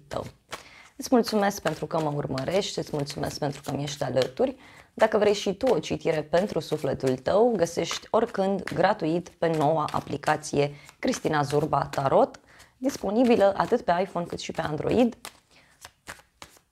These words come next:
Accesul în aplicație este gratuit pentru toată lumea. Să vedem. La baza pachetului avem un zece de bâte, patru de spade, opt de monede.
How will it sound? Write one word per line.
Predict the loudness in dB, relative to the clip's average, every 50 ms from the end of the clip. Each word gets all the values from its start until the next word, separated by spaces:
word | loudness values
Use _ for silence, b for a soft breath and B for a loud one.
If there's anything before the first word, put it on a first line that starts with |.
| _ -20 -20 _
Accesul | _ -8 -8 0 2 2 2 2 0
în | -2 0
aplicație | 0 0 0 0 0 2 2 2 2 2 2 2
este | 2 2 2 -2 0
gratuit | 2 2 2 2 2 0 -2 -2 -2
pentru | -2 -4 -4 -4 -6 -6
toată | -4 -4 -4 -2 -2 -4 -4
lumea. | -4 -8 -10 -12 -14 -16 -16 _ -14 -6 -6 -6 -6 -6 -14 _ _ _ _ _ _ _ _ _ _ -20 -18 -18 -18 -20 _ _ -20 _ -14 -12 -12 -12 -12 _ _ -20 _ -20 -16 -16 -16 -16 _ _ -20 _ _ -4 -4 -4 -4 -12 _ -20 _ -16 -16 -16 -16 _ _ -20 _ -16 -16 -14
Să | -4 -2 -2 2
vedem. | 4 4 2 2 0 -6 -8 -8 -8 _
La | 2 4
baza | 6 6 4 6 4 2
pachetului | 2 0 -4 0 0 0 0 2 2 2
avem | 2 2 2 0
un | -2 -2
zece | -2 -2 -2 -2 -2 -4 -2
de | -2 -2
bâte, | -2 0 -2 -2 2 2 2 2 2 -2 _ _ _ _ b b b b b b b b b b
patru | 4 4 4 4 2 -2
de | -2 -2
spade, | -2 -4 -2 2 6 6 6 6 4 2 2 2
opt | 0 0 0 -2 -8
de | -2 0 0
monede. | 2 2 0 0 -2 -2 -2 -2 -4 -4 -8 -8 -10